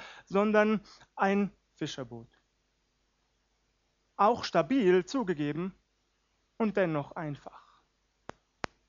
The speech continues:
Das Boot wurde voller und voller. Die Jünger, sie wissen nicht mehr weiter. Sie stehen mehr oder weniger ohnmächtig daneben.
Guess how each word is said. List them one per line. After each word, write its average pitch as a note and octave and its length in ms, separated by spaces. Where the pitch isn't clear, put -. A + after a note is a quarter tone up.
Das G#3 180
Boot C4 280
wurde G#3+ 220
voller B3 560
und G3 200
voller. A#3+ 520
Die G3 140
Jünger, B3 500
sie G#3 200
wissen G#3+ 240
nicht - 180
mehr G#3 160
weiter. D#3+ 560
Sie - 120
stehen A#3+ 260
mehr A#3 140
oder A3+ 180
weniger A3+ 420
ohnmächtig A3+ 840
daneben. G3+ 680